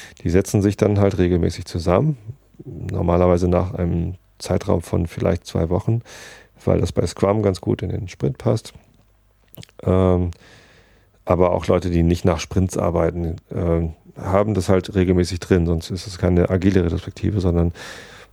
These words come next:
man kann so postmortem-artig zu bestimmten Anlässen Retrospektiven machen, äh, die dann vielleicht auch länger auseinander liegen. Aber ja, agile Retrospektiven sind halt, wie gesagt, in einem festen Zeitschema und,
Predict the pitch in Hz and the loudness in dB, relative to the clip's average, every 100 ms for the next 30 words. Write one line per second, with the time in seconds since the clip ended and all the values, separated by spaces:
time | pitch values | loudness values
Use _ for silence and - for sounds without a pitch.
0 | - 113 - 85 - 85 - 80 82 92 | -14 -4 0 0 0 -2 -2 0 2 4
1 | 92 85 87 87 - - - 85 90 - | 2 2 0 0 -2 -6 -4 -2 -2 0
2 | - 101 87 - 104 107 95 98 95 104 | 0 0 -2 2 4 2 2 2 2 0
3 | - - 98 - 98 - 101 95 92 92 | -4 -4 -4 -4 -4 -2 0 2 0 -2
4 | 98 - _ _ _ - - _ _ _ | -6 -8 _ _ _ -20 -20 _ _ _
5 | _ _ _ - 90 87 85 90 85 85 | _ _ _ 2 4 4 2 -2 0 2
6 | 80 - 95 85 - - 90 90 90 90 | 0 -2 -2 -2 -4 -6 -2 2 4 2
7 | 92 - 87 90 110 107 101 101 101 98 | 2 -2 -2 2 4 4 2 2 0 -2
8 | _ _ - 98 90 90 85 - - - | _ _ -8 -4 -2 -4 -6 -16 -20 -20
9 | - 98 87 98 92 120 107 113 - 110 | -4 -2 0 0 2 4 2 -2 -10 -8
10 | 104 - 104 101 95 95 92 92 87 - | -8 -8 -8 -6 -4 -6 -6 -6 -8 -14
11 | - - - - - - - _ 104 98 | -20 -20 -20 -20 -20 -20 -20 _ 4 6
12 | 92 90 104 95 90 87 101 - 92 - | 4 2 2 2 2 2 0 0 -2 2
13 | 101 104 - - 98 - 107 104 98 90 | 2 2 0 -6 -6 -2 2 4 4 4
14 | 92 - - - - - | 2 -2 -6 -8 -10 -12